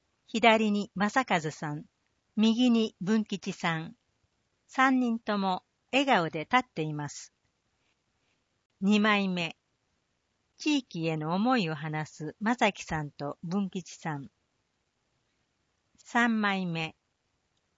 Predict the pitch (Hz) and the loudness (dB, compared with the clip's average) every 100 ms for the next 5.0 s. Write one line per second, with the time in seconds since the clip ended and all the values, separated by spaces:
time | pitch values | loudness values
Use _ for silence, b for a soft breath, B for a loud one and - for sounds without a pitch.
0 | _ - - 285 277 269 247 240 262 240 | _ -8 0 2 6 6 6 0 -2 -2
1 | 240 170 147 147 - _ _ _ _ 277 | -2 -2 -4 -6 -10 _ _ _ _ 0
2 | 294 - 185 165 156 190 170 156 170 196 | 0 0 -2 -2 -4 -4 0 0 2 0
3 | 233 262 247 - 160 151 - 147 - 247 | 2 0 0 -2 -4 -2 -4 -6 -6 -8
4 | - 214 165 147 156 - 156 156 143 135 | -2 0 0 -2 -6 -6 -4 -2 -4 -8